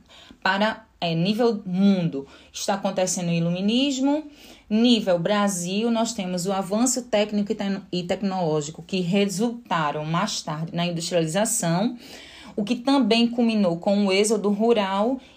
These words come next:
e mais regionalmente nós temos a Inconfidência Mineira. Lembrando-se que, nesse primeiro momento, nesses primeiros séculos de literatura, é, brasileira,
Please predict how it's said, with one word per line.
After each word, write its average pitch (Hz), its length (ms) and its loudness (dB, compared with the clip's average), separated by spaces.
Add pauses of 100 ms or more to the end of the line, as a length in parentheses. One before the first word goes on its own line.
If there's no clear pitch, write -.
e 240 100 2
mais 294 440 4
regionalmente 233 880 0
nós 247 240 0
temos 220 340 0
a 208 340 0
Inconfidência 233 720 0
Mineira. 190 560 0 (460)
Lembrando-se 277 640 2
que, 180 400 -4 (320)
nesse 269 540 2
primeiro 226 500 0
momento, 175 840 0
nesses 165 340 -4
primeiros 202 520 0
séculos 170 720 -2
de 160 80 -8
literatura, 165 880 -2 (460)
é, 143 340 2
brasileira, 170 1040 0